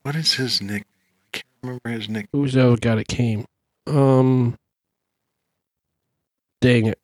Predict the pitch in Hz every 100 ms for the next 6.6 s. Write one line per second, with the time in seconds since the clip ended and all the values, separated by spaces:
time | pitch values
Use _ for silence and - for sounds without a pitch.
0 | _ 113 123 113 113 113 107 107 107 101
1 | 92 _ _ _ _ _ _ _ - 214
2 | 220 190 - - 120 98 98 107 _ _
3 | _ _ _ _ _ _ _ _ _ _
4 | _ _ _ _ _ _ _ _ _ _
5 | _ 113 113 131 156 185 180 175 - _
6 | - 95 98 107 117